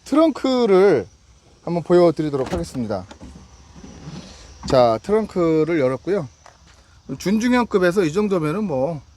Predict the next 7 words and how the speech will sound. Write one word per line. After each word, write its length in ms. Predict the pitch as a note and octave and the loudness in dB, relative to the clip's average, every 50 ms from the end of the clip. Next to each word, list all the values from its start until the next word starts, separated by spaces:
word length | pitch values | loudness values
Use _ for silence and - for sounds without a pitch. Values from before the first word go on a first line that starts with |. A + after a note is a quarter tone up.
| _ _ | _ _
네, 400 | - A#2 A#2+ A#2+ A2+ A2 G#2+ G2+ F#2 F#2+ - - - - - - - - - - - - - - - - - - _ - | -10 -8 -6 -2 -2 -2 -2 -2 -6 -8 -8 -10 -14 -16 -18 -20 -20 -20 -20 -20 -20 -20 -20 -20 -20 -20 -20 -20 _ -12
충분히 600 | - - A3 A3+ G#3+ G#3+ F#3 E3 D#3 F3 F#3 C#3 - - _ _ - - - - - _ _ - - - | -6 -4 -2 0 0 0 0 0 -2 -2 -4 -6 -8 -14 _ _ -20 -20 -20 -20 -20 _ _ -20 -18 -8
그, 520 | - C3+ C3+ C3 C3 C3 C3 C3 B2+ A#2+ A2+ - - - A2+ | -6 -4 -2 -2 -2 -2 -2 -2 -4 -4 -6 -10 -16 -12 -6
예, 400 | B2 B2+ B2 A#2+ A2+ G#2 F#2+ F#2+ - - - - - | -2 0 0 0 0 -2 -4 -8 -16 -20 -20 -20 -14
적재 260 | - - C3 - F3+ | -12 -12 -6 -4 -4
공간이 340 | D#3 C#3+ D3 C#3 C#3 C3 C3 | -4 -2 0 0 0 0 0
충분하다라고, 920 | C3+ - - G#3+ G3+ G#3 F#3 F3 F#3 G3 F#3+ F3+ D3 A#2+ A2 A2 B2 D#3 | -4 -8 -8 -6 -4 -4 -4 -2 -2 -2 0 0 -2 -2 -4 -6 -8 -8